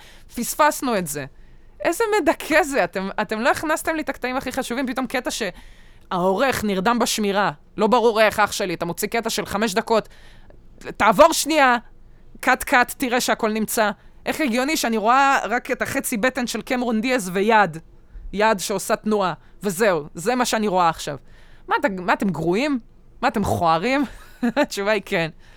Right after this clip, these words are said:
אה, זהו, אז, אז לא לעשות, את זה לא, אני מבקשת לא, אבל, אה, אבל בטח, מה, להפיק, אה, תוכן ל-, לפלטפורמות הקיימות,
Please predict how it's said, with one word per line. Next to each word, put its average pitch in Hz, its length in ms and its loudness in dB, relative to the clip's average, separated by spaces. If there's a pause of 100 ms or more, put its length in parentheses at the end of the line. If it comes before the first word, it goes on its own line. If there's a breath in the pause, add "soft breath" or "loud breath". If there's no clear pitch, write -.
(600 soft breath)
אה, 160 60 -6 (1080)
זהו, 165 340 -4
אז, 151 320 -8
אז 165 120 -8
לא 208 120 0
לעשות, 202 340 -4
את 165 140 -8
זה 233 160 2
לא, 247 200 4
אני 190 100 0
מבקשת 190 440 -6
לא, 180 220 0 (140)
אבל, 160 340 -4
אה, 156 280 -8 (260)
אבל 151 160 -10
בטח, 277 320 -2
מה, 285 120 -2
להפיק, - 420 -4
אה, 220 240 -2
תוכן - 280 -6
ל-, 147 340 -6 (600 soft breath)
לפלטפורמות 220 640 -2
הקיימות, 165 680 -4